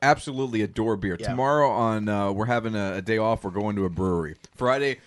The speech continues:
Speaker 1: uh, because we're out with, with, without kids again, we're going to a different brewery. So we love to visit breweries. We love to try new beers. We love it.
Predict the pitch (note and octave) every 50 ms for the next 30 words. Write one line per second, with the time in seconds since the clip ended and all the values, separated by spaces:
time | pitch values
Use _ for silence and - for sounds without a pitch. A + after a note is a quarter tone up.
0 | - - - - G#2+ G#2+ G#2+ A2 A2 A2+ G#2+ G2+ G#2+ A2 A2+ A2+ G#2+ G#2+ G2+ G2+
1 | G2+ F#2+ C3 G2+ G2+ G2+ G2 A#2 A2 A2+ - - B2 A2+ A2+ G#2+ A2+ A2+ A2+ A2
2 | - - G#2+ F#2 G2+ A2+ A#2+ A#2+ A2+ A2+ G#2+ G2+ F#2 A2 G#2+ - G2+ F2+ E2 F2
3 | E2+ D#2+ D#2 D#2 E2 - A#2+ A#2+ B2 B2+ C3+ D#3 E3 D#3 C#3+ C3 A#2+ C3+ C#3 B2+
4 | C3 A#2 G2 A2+ A2+ A#2 A2+ A2+ A2 G#2+ G#2 G2+ G2+ A#2 A#2+ A#2 G2 - - -
5 | A2+ A2 G#2+ G#2 G2+ F#2+ E2+ F#2 F2 E2+ E2 E2 - - _ _ _ _ _ _
6 | _ _ _ _ - - - A2+ A2 G#2+ G#2 G#2+ A#2 A#2 G2+ E2+ D2+ - -